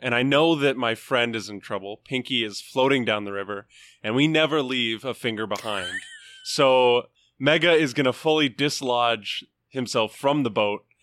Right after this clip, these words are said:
Speaker 1: and go after his friend who's in trouble.
Speaker 2: Wow.
Speaker 1: Um,
Speaker 2: Okay.
Speaker 1: and just kind of swim against the current to try and rescue Pinky.
Speaker 2: Wow.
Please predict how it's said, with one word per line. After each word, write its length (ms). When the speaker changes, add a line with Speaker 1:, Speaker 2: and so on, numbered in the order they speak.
Speaker 1:
and 240
go 240
after 520
his 180
friend 260
who's 180
in 120
trouble. 300
Speaker 2:
Wow. 460
Speaker 1:
Um, 420
Speaker 2:
Okay. 480
Speaker 1:
and 160
just 160
kind 160
of 240
swim 360
against 380
the 80
current 360
to 120
try 220
and 140
rescue 320
Pinky. 220
Speaker 2:
Wow. 300